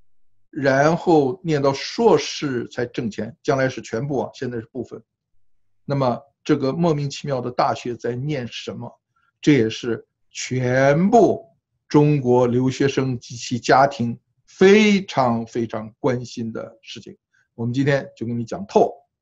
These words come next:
中国人说，这个两到四年的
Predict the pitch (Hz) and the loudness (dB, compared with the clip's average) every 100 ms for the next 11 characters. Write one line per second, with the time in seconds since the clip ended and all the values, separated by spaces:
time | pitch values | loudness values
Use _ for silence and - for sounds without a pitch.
0 | _ - 277 240 175 170 170 151 - _ | _ 4 6 6 6 6 4 4 2 _
1 | _ _ _ _ _ _ _ _ _ - | _ _ _ _ _ _ _ _ _ -2
2 | 226 196 175 156 151 131 131 - 170 156 | 0 4 6 6 6 4 0 2 2 2
3 | - - - 294 226 143 127 135 127 117 | -4 -8 -6 -4 -2 -2 -4 -6 -6 -6
4 | 107 - | -8 -18